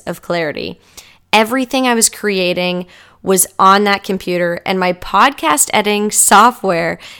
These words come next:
now sits on an Apple Store technician shelf with twenty other computers being repaired first. All while I was organizing Zoom meetings, podcast interviews, course materials, and a covid horse show.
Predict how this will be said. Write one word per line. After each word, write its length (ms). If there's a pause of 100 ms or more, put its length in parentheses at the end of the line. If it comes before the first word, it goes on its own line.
(100)
now 340
sits 560
on 140
an 240
Apple 280
Store 300
technician 580
shelf 460 (300)
with 300
twenty 760
other 300 (100)
computers 840 (280)
being 300
repaired 420
first. 520 (640)
All 320
while 580
I 140
was 260
organizing 840
Zoom 300
meetings, 480 (180)
podcast 600
interviews, 520 (120)
course 340
materials, 680 (120)
and 360 (100)
a 60
covid 400
horse 240
show. 340